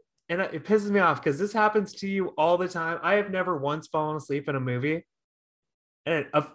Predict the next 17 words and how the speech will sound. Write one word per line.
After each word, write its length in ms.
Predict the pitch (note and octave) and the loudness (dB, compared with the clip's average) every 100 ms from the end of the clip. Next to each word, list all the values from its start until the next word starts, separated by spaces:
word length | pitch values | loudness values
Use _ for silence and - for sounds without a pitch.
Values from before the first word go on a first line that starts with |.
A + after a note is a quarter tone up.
| _ | _
of 140 | E3 F#3+ | 2 6
all 220 | A#3 C4 | 6 6
fucking 420 | B3+ B3 B3 G#3 | 4 2 4 4
movies, 400 | G3 G3 G3+ G#2+ | 6 4 2 -4
why 200 | D#3+ G#3 | 0 0
couldn't 240 | A3 B3 A#3+ | 0 -4 -2
I 160 | A#3 | -2
have 120 | A3 | -2
fallen 280 | A3 G#3+ G#3+ | 2 2 2
asleep 480 | G3 - G3 F#3+ F#3 - | 0 -2 -2 -2 -6 -2
in, 440 | F3+ F3+ E3+ D#3 - _ _ _ _ _ _ _ _ _ _ _ _ _ | 0 2 0 -6 -14 _ _ _ _ _ _ _ _ _ _ _ _ _
now, 240 | D#3+ D#3+ D3 | -4 -2 -2
Sonic 340 | C3+ F#3+ F3 | -2 -2 -2
Two 180 | - D3+ | 0 0
is 120 | B2+ | 0
really 200 | B2 A2 | 0 -4
good, 280 | G2+ G2+ F#2 | -4 -10 -14